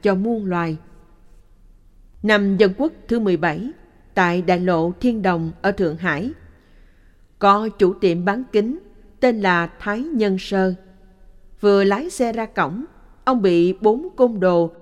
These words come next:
dùng súng lục uy hiếp, bắt lái xe theo hướng dẫn của chúng. Thái vẫn có thói quen chuyên niệm Quán Thế Âm. Lúc nguy hiểm này lại càng nhất tâm.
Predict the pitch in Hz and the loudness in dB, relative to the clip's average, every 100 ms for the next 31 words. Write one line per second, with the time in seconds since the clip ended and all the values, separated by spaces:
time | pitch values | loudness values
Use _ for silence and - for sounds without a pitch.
0 | - 170 196 180 - 302 311 180 - 214 | -12 2 4 4 -4 -6 -4 -4 -4 -2
1 | 185 180 240 349 - - _ _ 240 240 | 0 0 -4 -4 -8 -20 _ _ -4 -2
2 | 214 302 - 202 185 185 214 190 240 254 | -4 -6 -2 0 0 0 -4 -4 -4 -2
3 | 165 226 202 165 196 196 302 381 _ _ | -2 -2 -2 0 0 0 -2 -14 _ _
4 | _ _ _ _ _ - 202 202 262 339 | _ _ _ _ _ -6 -2 -2 -4 -8
5 | - 196 185 240 233 254 311 208 190 185 | -4 -2 -2 -6 -4 -8 -2 0 2 0
6 | 185 247 214 175 160 180 202 208 302 262 | 0 -2 0 -2 -2 -4 -4 -4 -4 -6
7 | - 208 202 - _ _ _ _ _ _ | -4 -6 -8 -16 _ _ _ _ _ _
8 | 226 311 220 214 190 196 175 240 190 175 | -6 -6 0 2 2 0 -2 -2 -2 -2
9 | 170 - - 190 180 175 196 202 165 190 | -4 -12 -2 2 2 0 -4 -4 -2 -2
10 | 311 - 202 190 | -4 -4 -2 -2